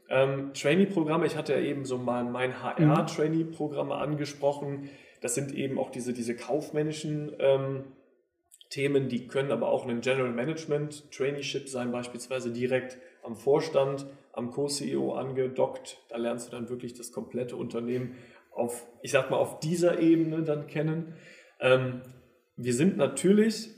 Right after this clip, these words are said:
Speaker 1: in erster Linie auch ein Vertriebsunternehmen.
Speaker 2: Mhm.
Speaker 1: Und da haben wir dann die Möglichkeiten, bei unserer nationalen Vermarktung, äh, sogenannte Sales Trainees dann auch einzustellen,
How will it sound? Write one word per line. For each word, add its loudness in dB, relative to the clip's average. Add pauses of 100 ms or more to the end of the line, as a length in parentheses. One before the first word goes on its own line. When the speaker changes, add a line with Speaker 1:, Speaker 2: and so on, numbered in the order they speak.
(640)
Speaker 1:
in -2
erster 4
Linie 0
auch -2
ein -10
Vertriebsunternehmen. -4
Speaker 2:
Mhm. -8 (360)
Speaker 1:
Und -6
da 4
haben 0
wir -2
dann -2
die -8
Möglichkeiten, -2
bei 0
unserer -2
nationalen -2
Vermarktung, -4 (560)
äh, 2
sogenannte 2
Sales 2
Trainees -4
dann -8
auch -12
einzustellen, 2